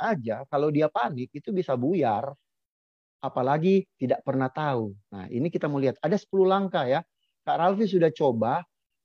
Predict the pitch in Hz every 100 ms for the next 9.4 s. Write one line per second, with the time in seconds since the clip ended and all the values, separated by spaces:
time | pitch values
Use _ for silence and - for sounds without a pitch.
0 | - 127 123 120 120 - _ _ _ _
1 | _ _ - 135 143 147 143 180 175 143
2 | 127 127 170 151 - 165 - 147 143 139
3 | 143 139 156 - - 180 - 143 131 127
4 | 123 117 117 101 92 87 _ _ _ _
5 | _ _ _ _ _ _ _ _ 131 139
6 | 147 143 131 135 147 139 127 135 127 127
7 | 123 117 117 120 127 117 107 104 - -
8 | 107 92 95 - _ _ _ _ _ 143
9 | 165 190 202